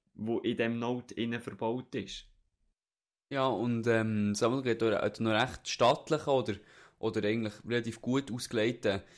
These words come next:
Speaker 2: Samsung App Tech Store, wo, wo, wo tatsächlich Applikationen auf das Deck so opti-, optimiert sind.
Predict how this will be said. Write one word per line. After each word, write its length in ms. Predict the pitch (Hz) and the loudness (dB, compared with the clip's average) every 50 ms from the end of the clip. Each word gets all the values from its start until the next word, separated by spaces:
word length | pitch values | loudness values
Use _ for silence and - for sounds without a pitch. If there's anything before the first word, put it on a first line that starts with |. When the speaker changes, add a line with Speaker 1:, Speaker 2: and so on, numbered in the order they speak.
| - _ _ | -20 _ _
Speaker 2:
Samsung 800 | - - 85 95 113 127 120 - 127 117 110 107 107 104 104 - | -10 -4 -2 -2 -2 -2 -4 -4 -4 -2 -2 0 -2 -2 -2 0
App 420 | - 82 113 123 - - - - - | 2 4 4 4 2 -4 -16 -6 0
Tech 280 | - 104 123 135 - - | 2 2 2 2 -2 -8
Store, 500 | - - - 127 123 123 123 135 131 120 | -8 -2 0 0 2 4 4 2 2 2
wo, 400 | 107 101 101 98 95 82 - - | 2 2 2 0 0 -4 -6 -8
wo, 300 | - 78 80 87 90 - - | -10 -6 -6 -4 -4 -6 -6
wo 260 | - 92 98 - - | -6 -6 -6 -6 -2
tatsächlich 340 | - 110 107 117 117 - 85 | 0 0 0 0 0 -2 -2
Applikationen 720 | - - 113 113 - 113 104 - - 113 107 107 110 117 | -2 -2 -4 -6 -4 -4 -4 -2 -2 -2 0 0 0 -2
auf 160 | 107 101 - - | -2 -4 -6 -8
das 200 | - 101 - - | -12 -10 -4 -2
Deck 240 | 104 101 - - | -2 -2 -2 -4
so 100 | - 101 | -4 -6
opti-, 380 | 101 - - - 101 - - - | -6 -6 -8 -16 -16 -14 -10 -8
optimiert 600 | - 90 - - - 101 98 98 107 127 127 - | -8 -8 -8 -8 -8 -6 -4 -4 -4 -6 -6 -8
sind. 220 | - - 131 131 | -8 -8 -8 -8